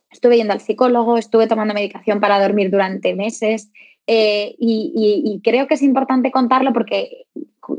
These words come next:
con las chicas que estoy haciendo el documental, ellas han sido la primera vez en un año que hablaban de esto, porque no eran capaces de decirlo en voz alta. Entonces,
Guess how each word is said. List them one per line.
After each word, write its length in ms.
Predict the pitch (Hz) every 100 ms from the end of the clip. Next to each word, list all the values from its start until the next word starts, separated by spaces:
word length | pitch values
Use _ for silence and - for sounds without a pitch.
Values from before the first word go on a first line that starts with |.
| - 196
con 140 | 202
las 140 | 196 185
chicas 260 | 233 247
que 80 | -
estoy 140 | 233 240
haciendo 200 | 240 233
el 40 |
documental, 720 | 226 233 226 226 247 247 277 _ _ _
ellas 400 | - 254 247 240
han 100 | 214
sido 160 | 220 233
la 240 | 226 208 -
primera 520 | 208 202 226 262 247
vez 180 | 240 240 _ _
en 140 | 202 214
un 140 | 233
año 220 | 226 220
que 80 | -
hablaban 420 | 190 208 202 202
de 80 | 196
esto, 340 | 185 - - - _ _ _ _ _ _ _ _ _ -
porque 340 | 208 208 208
no 260 | 208 226 262
eran 260 | 254 240
capaces 420 | 220 208 202 240
de 100 | 208
decirlo 340 | 196 190 202 208
en 100 | 202
voz 180 | 185 -
alta. 380 | 180 180 - - _ _ _ _ _ _ _ _ _ _ _ _ _ _ _ _ _ -
Entonces, 840 | 220 214 208 214 202 185 -